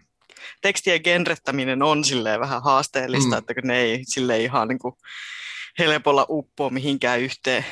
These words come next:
Speaker 1: määritelmään, niin sit, sit se on semmonen turvallinen
Speaker 2: Mm.
Speaker 1: termi, se spefi, että
Speaker 2: Joo. Onks se, onks sun kolmaskin kirja, minkä sä sanoit, niin,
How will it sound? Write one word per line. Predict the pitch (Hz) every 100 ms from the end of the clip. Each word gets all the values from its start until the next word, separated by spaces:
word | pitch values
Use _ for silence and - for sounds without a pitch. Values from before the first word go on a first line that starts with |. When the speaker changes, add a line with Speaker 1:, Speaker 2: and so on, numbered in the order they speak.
| - -
Speaker 1:
määritelmään, | 156 139 131 127 117 120 120 110
niin | 120
sit, | - 98 - - _ _
sit | - 95 - _ -
se | 151 143
on | 170
semmonen | 165 165 156
turvallinen | 143 139 139 127 120 127 - _ _ _ -
Speaker 2:
Mm. | 127 107 - - _ _ _ _
Speaker 1:
termi, | - 113 107 107
se | 143
spefi, | - - 110 135 117
että | - - - _ _ _ _ _
Speaker 2:
Joo. | 127 110 101 -
Onks | 123 -
se, | 160 - -
onks | 135 135
sun | 143
kolmaskin | 160 139 104 - -
kirja, | 110 101 98 -
minkä | 107 98 101
sä | 101
sanoit, | 107 101 110
niin, | 113 104